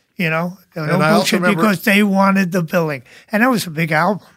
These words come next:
Speaker 2: Right. Also, I remember Eskimo Blue Day had Doesn't Mean Shit to a Tree.
Speaker 1: Right.
Speaker 2: That was another one.
Speaker 1: I know. I did some of the greatest stuff.
Speaker 2: Exactly.
Speaker 1: Yeah,
Speaker 2: That, that
Speaker 1: compared
Speaker 2: was
Speaker 1: to
Speaker 2: real
Speaker 1: his dream,
Speaker 2: Right.
Speaker 1: the American dream doesn't mean shit to a tree.
Speaker 2: Right.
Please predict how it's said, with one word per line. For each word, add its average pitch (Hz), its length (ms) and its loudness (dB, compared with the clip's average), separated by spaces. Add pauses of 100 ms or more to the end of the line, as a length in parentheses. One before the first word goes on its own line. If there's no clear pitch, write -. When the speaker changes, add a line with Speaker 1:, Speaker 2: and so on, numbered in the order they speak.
Speaker 2:
Right. 170 240 2
Also, 170 340 -2
I - 20 -2
remember 139 280 -4
Eskimo 143 400 -6
Blue 147 200 -6
Day 131 180 0
had 127 280 -2
Doesn't 147 300 -2
Mean 131 220 -8
Shit 139 300 -10
to 123 140 -10
a 123 40 -4
Tree. 139 560 -6
Speaker 1:
Right. 190 300 0
Speaker 2:
That 117 100 -8
was 123 140 -8
another 135 300 -4
one. 139 240 -2
Speaker 1:
I 202 120 0
know. 208 180 -4
I 208 340 0
did 208 280 -6
some 311 240 0
of 165 60 -6
the 131 100 -12
greatest 165 440 -8
stuff. - 440 -6 (100)
Speaker 2:
Exactly. 143 580 0
Speaker 1:
Yeah, 170 140 0
Speaker 2:
That, 156 220 2
that - 40 2
Speaker 1:
compared 247 280 2
Speaker 2:
was - 60 -8
Speaker 1:
to 233 60 0
Speaker 2:
real 226 80 2
Speaker 1:
his 202 180 -4
dream, 165 480 0 (400)
Speaker 2:
Right. 135 160 2
Speaker 1:
the - 80 4
American 208 640 0
dream 170 500 -2 (560)
doesn't 196 360 0
mean 175 260 -2
shit 185 400 -2
to 165 180 -6
a 156 60 -6
tree. 151 360 -8
Speaker 2:
Right. 131 420 0